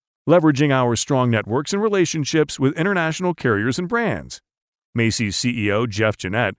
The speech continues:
said during the company's earnings call last week. "Significantly, as a result, we don't expect to be materially impacted by supply chain issues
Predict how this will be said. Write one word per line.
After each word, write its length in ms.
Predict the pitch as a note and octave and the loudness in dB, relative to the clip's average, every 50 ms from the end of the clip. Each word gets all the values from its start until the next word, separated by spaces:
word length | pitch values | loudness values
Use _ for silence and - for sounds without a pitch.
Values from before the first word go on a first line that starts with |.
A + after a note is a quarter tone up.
| _ _ _ _ _ | _ _ _ _ _
said 220 | - - E3 D3+ C#3 | 0 2 2 2 4
during 260 | D3+ D#3 D3+ D#3 D3 | 4 4 4 4 2
the 80 | C#3+ | 0
company's 420 | B2+ D#3+ D#3+ C#3 D#3+ E3+ E3+ D3+ F#3 | 0 0 0 0 2 0 2 2 2
earnings 360 | A#3 B3 G#3+ D3+ A2+ G2 - | 0 0 0 0 0 -2 -4
call 280 | - B2 A2 G2 F2+ F2+ | -2 -2 0 0 0 -2
last 320 | F2+ F2 F2 F2 - - | -2 -4 -4 -6 -6 -6
week. 220 | A2+ F#2 C2+ - _ _ _ _ _ _ _ _ _ _ _ _ | -6 -6 -6 -8 _ _ _ _ _ _ _ _ _ _ _ _
"Significantly, 760 | - F#3+ F#3 A3 A#3+ A#3 A3 A#3 A3+ D#3 C3 E3+ F#3+ F#3+ G3+ | 0 0 2 2 0 0 0 -2 0 0 0 0 -2 -2 -2
as 220 | - B2 C3 B2+ | -2 -2 0 0
a 40 | F3+ | 0
result, 480 | G3+ G#3+ G3 B3 A#3 F#3+ E3+ F#3+ - D#3 | -2 0 0 2 2 2 0 -2 -4 -8
we 160 | B2+ C3+ F3 | -4 -2 -2
don't 140 | A3 B3+ C4 | 0 0 -2
expect 460 | G#3+ - - - - B3+ B3+ B3 - | -4 -4 -6 -6 -4 -4 -6 -2 -2
to 80 | D3+ | -4
be 200 | B2 A#2+ D3 D3 | -2 2 2 2
materially 680 | C#3 B2 - - - G#3 A#3 A3 F#3 D#3+ C#3+ C#3 C#3+ D3 | 2 2 -2 -2 -4 -2 0 2 2 4 4 2 2 2
impacted 500 | F3+ G#3 F#3+ - C3 A2+ G#2+ - B2+ A2 | 0 -2 0 0 0 0 0 -2 -2 -2
by 180 | B2+ D3+ G3+ A3+ | 0 0 0 0
supply 420 | - - A2 - A2 G2+ F#2+ F#2+ | -2 -4 -4 -2 0 0 0 -2
chain 240 | - - A2 G2 F#2+ | -2 -4 -4 -2 -2
issues 420 | F2+ F2+ - A#2 A2+ C3+ C#3+ - | -4 -4 -4 -2 -2 -2 -2 -4